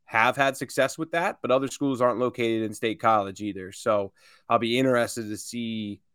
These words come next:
the attendance they get for that. Uh, obviously, they have, they've, I mean, I think they've been thinking about this for a while now because it, it works out well if they can make a Wednesday camp work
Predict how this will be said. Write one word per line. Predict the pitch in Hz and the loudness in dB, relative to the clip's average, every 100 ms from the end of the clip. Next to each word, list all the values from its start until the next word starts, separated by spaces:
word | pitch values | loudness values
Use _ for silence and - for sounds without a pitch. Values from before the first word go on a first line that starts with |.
| _ | _
the | - 110 | -4 -4
attendance | 107 120 123 135 - | 0 2 2 0 -2
they | 135 | 2
get | 123 - | 2 2
for | 135 | 0
that. | 123 127 175 - _ 104 | 2 2 2 -8 _ -16
Uh, | 98 | -6
obviously, | 113 120 120 - 113 | 0 2 2 0 0
they | 110 107 | 2 4
have, | 110 104 - - _ _ _ _ _ | 2 2 -4 -20 _ _ _ _ _
they've, | 107 104 95 | -6 -4 -4
I | 107 | -4
mean, | 107 | -2
I | 107 | -2
think | 107 120 | -2 -2
they've | 110 104 | -2 -2
been | 98 | -2
thinking | 110 104 | -2 0
about | 101 | 0
this | 113 - | -2 -2
for | 104 | -2
a | 98 | 2
while | 107 127 113 | 8 8 8
now | 104 104 | 4 0
because | 95 - 95 | -2 -4 -4
it, | 101 - | -6 -6
it | 107 98 | -6 2
works | 120 160 - | 6 6 6
out | 127 95 | 4 4
well | 117 196 135 113 113 _ _ _ - | 4 6 6 2 -4 _ _ _ -8
if | 117 123 | -4 0
they | 127 | 0
can | 117 110 | 0 2
make | 131 131 | 2 2
a | |
Wednesday | 110 113 113 104 101 | 0 0 -2 -4 -4
camp | - 104 - | -4 -6 -2
work | 107 135 85 _ | 2 2 0 _